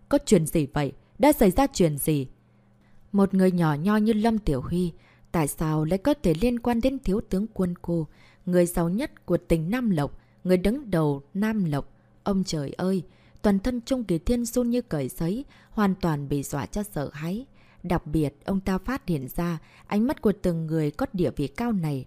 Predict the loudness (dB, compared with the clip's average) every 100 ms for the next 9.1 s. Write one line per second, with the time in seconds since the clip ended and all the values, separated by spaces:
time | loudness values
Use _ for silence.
0 | -6 -2 0 0 -2 -4 -4 -6 -4 -4
1 | -6 -8 -6 -6 -6 -6 -6 -8 -10 -8
2 | -10 -8 -6 -6 -8 _ -6 -6 -8 -8
3 | -6 -6 -6 -8 -20 _ _ _ _ -2
4 | 0 2 2 2 0 0 -2 -2 0 0
5 | -2 -2 -2 -2 -4 -6 -6 -6 -6 -8
6 | -6 -6 -6 -6 -8 -8 _ _ -20 _
7 | -20 4 8 8 6 6 6 8 4 6
8 | 4 2 -2 _ _ _ _ -4 -2 -2